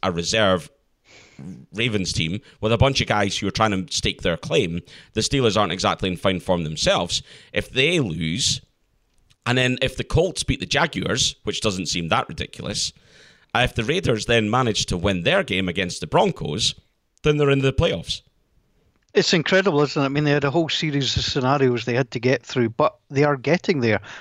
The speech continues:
Speaker 2: and it is working. And I loved John Gruden's press conference because he was still going on about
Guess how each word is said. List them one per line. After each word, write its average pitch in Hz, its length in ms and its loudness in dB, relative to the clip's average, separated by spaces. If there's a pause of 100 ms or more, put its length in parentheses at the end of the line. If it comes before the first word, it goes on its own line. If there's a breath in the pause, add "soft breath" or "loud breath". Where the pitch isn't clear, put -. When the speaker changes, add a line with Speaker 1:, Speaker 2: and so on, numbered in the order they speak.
(140 loud breath)
Speaker 2:
and 131 180 2
it 156 120 2
is 139 200 0
working. 143 380 0 (280 loud breath)
And 151 180 2
I 151 80 4
loved 165 560 2 (100)
John 160 380 0
Gruden's 131 500 0 (300)
press 175 280 0
conference 120 480 0
because 165 360 0
he 196 120 2
was 196 140 0
still 202 400 2
going 160 320 2
on 113 280 0 (680 loud breath)
about 147 340 2